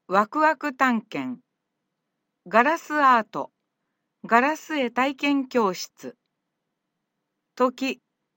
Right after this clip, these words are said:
八月十六日土曜、午後一時半から三時半。ところ、宮永武彦記念美術館。対象、市内在住の小中学生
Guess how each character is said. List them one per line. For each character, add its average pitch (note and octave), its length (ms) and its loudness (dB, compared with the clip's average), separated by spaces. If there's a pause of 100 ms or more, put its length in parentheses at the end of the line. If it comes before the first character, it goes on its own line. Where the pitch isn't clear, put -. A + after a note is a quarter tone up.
(120)
八 B3 320 -4
月 D4+ 300 -2
十 C4+ 240 -2
六 C4+ 240 0
日 B3 340 0
土 G#3+ 160 0
曜、 G3 340 0 (280)
午 A3+ 180 2
後 A#3 220 4
一 G3+ 280 -8
時 C#4 140 -2
半 C4+ 300 -2
か F#3+ 140 -2
ら E3+ 180 -4
三 G#3+ 280 0
時 F#3+ 140 -4
半。 E3 300 -6 (1080)
と A#3 140 0
こ C4 180 0
ろ、 A#3+ 240 -2 (500)
宮 C4+ 280 4
永 C4+ 260 2
武 A3+ 340 -2
彦 G#3+ 280 -4
記 A3+ 160 -2
念 C4 260 2
美 A3 120 -2
術 A3+ 300 -6
館。 B2+ 300 -10 (1300)
対 C4 220 2
象、 G#3+ 500 -4 (420)
市 - 240 -6
内 C4+ 260 2
在 A3+ 320 0
住 A3+ 240 -2
の G#3+ 360 0
小 D4 280 0
中 C#4 280 -4
学 B3 260 -2
生 D#3 460 -8